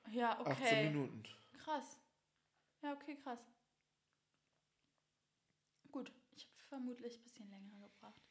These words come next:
Speaker 1: Ah ja, würdest du's noch mal kochen? <laughs>
Speaker 2: Ja, aber das, also, das ist ein Kindheitsgericht, das ist ein solides Frühstücksgericht, das ist halt einfach lecker und es geht schnell.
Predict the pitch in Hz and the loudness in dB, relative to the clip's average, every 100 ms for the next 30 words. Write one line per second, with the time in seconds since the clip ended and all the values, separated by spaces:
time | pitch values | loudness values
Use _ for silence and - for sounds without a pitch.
0 | _ _ _ - 269 254 269 269 247 240 | _ _ _ 6 8 6 2 -4 -2 0
1 | 240 247 233 226 233 - - - _ - | 0 -2 -6 -8 -8 -10 -16 -20 _ -12
2 | - - - 107 107 107 104 101 104 107 | -10 -12 -10 -2 0 0 -2 -4 -4 -6
3 | 107 113 107 101 101 - - - - 120 | -6 -6 -4 -6 -8 -18 -20 -12 -6 -4
4 | 120 117 139 131 143 123 - 127 123 123 | -4 -2 -2 2 4 4 2 -2 0 0
5 | - 117 117 113 113 113 113 113 117 - | -2 -6 -6 -8 -6 -2 -2 0 -2 -4
6 | 131 - 131 - 127 117 175 - - - | -6 -4 -6 -4 -4 2 2 2 -6 -8
7 | - - 110 98 113 107 107 127 131 123 | -10 -4 -2 0 -2 -4 -2 -2 0 -2
8 | 117 - 117 - 104 107 107 | -2 -6 -4 -2 0 -2 -2